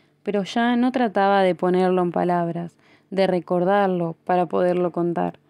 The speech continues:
Su mente se había abierto al regalo que aquellos seres luminosos le estaban ofreciendo, y ni una sola vez se le pasó por la cabeza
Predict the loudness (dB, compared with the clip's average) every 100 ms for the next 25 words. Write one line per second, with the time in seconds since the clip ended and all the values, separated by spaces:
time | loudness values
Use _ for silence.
0 | _ _ _ _ -6 -2 -2 -4 -6 -8
1 | -12 -8 -2 0 0 0 0 0 -2 -2
2 | -2 0 0 0 0 -2 -4 -4 -6 -4
3 | -6 -4 -4 -2 -2 -2 -2 -2 -2 -4
4 | -6 -6 -10 -12 -4 0 0 -2 -6 -12
5 | -6 -4 -4 -6 -10 -16 _ _ _ _
6 | -6 -2 0 0 -2 -2 -2 0 0 -2
7 | -4 _ _ _ _ -6 -6 -4 -6 -6
8 | -6 -2 -2 -2 -2 -2 -2 -6 -10